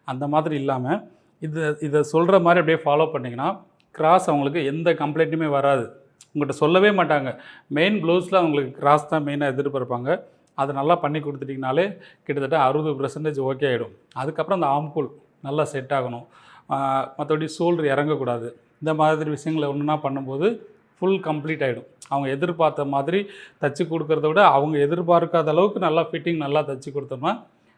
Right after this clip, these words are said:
நீங்க எந்த மூலையில கடை வச்சிருந்தாலும் சரி, உங்களை தேடி வருவாங்க. இன்னைக்கு வகுப்புல பார்த்தீங்கன்னா, இந்த கிராஸ் டாட் தைக்கிறது, மார்க் பண்றது சொல்லியிருக்கிறேன். தைக்கிறது ஒண்ணும் பெரிய விஷயம் இல்ல. இப்ப மார்க் பண்ணிட்டோம்ல, அதை அப்படியே தைக்க போறோம். அதை அப்படியே ஃபாலோ பண்ணுங்க. தச்சு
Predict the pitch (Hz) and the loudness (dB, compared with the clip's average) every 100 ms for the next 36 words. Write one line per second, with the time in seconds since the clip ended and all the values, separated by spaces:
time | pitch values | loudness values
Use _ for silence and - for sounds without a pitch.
0 | _ 139 135 131 151 160 151 170 180 160 | _ -10 -8 -8 -6 -6 -2 0 2 2
1 | 143 143 131 135 139 131 165 180 139 123 | 0 0 -4 -6 -8 -6 -8 -6 -8 -8
2 | 135 135 127 120 120 117 - _ _ 143 | -4 -4 -2 -4 -8 -12 -18 _ _ -10
3 | 135 135 156 185 165 147 139 143 165 233 | -6 -2 -2 0 -2 -2 -4 0 2 2
4 | - - - _ - 139 135 151 170 - | -2 -20 -20 _ -4 -4 6 10 10 6
5 | 151 151 151 135 131 139 135 165 208 - | 2 2 2 -4 -4 -4 -2 -2 -2 -8
6 | _ - 139 165 165 160 151 165 160 143 | _ -4 6 6 6 -2 0 0 0 0
7 | 143 131 139 208 - - - 160 160 233 | 0 0 -2 -2 -6 -20 0 2 4 4
8 | 226 196 196 175 175 175 - 147 131 131 | 6 4 4 2 2 2 2 -2 -2 0
9 | 135 165 180 180 170 165 175 147 139 147 | 4 6 4 -2 -2 2 4 6 4 2
10 | 165 143 143 139 123 113 _ - 127 127 | 0 0 -2 -4 -4 -8 _ -14 -10 -4
11 | 165 147 151 147 139 143 196 - - - | -2 0 0 -2 -6 -2 -2 -2 -20 -16
12 | - 160 160 | -4 -4 -2